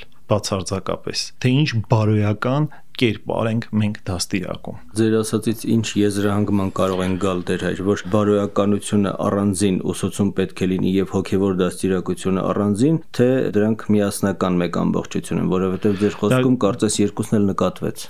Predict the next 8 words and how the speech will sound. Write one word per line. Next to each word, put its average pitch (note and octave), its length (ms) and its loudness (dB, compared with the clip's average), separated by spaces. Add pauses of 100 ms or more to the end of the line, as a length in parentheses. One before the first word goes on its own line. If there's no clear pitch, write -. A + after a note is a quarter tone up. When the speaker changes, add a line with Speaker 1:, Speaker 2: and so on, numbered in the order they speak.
(100)
Speaker 1:
Դա A#2 200 4
պետք G#2 300 -2
է G2+ 80 0
անպայման G2+ 500 0
լինի G2 220 0
միասնական, - 800 -8 (120)
անպայման։ F#2 680 -4 (200)
Եվ, A#2 380 0